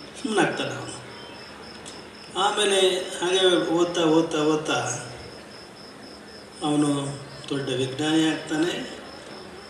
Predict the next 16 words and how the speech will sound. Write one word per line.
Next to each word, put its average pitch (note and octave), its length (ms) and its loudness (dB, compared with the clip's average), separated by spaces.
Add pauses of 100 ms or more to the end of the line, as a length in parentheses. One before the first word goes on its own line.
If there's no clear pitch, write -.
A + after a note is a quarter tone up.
(840)
ಆ D3 120 6
ವೇಳೆಗೆ D#3+ 460 10
ಅವನ D3 240 6
ತಾಯಿ C#3 300 4
ತೀರ್ಕೊಂಡು D#3+ 480 6
ಹೋಗಿರ್ತಾಳೆ. E3 760 4 (960)
ವಿಜ್ಞಾನಿಯಾದ G3+ 760 6
ಥಾಮಸ್ E3 520 4
ಆಲ್ವಾ D3+ 260 6
ಎಡಿಸನ್ D3 720 2
ಇವತ್ತೇನು E3+ 380 4
ಈ D#3+ 200 8
ವಿದ್ಯುತ್ F3+ 240 2
ಶಕ್ತಿ, E3+ 320 0
ಈ E3 440 4
ಬಲ್ಬ್‌ಗಳಿದಾವಲ್ಲ, C4 880 4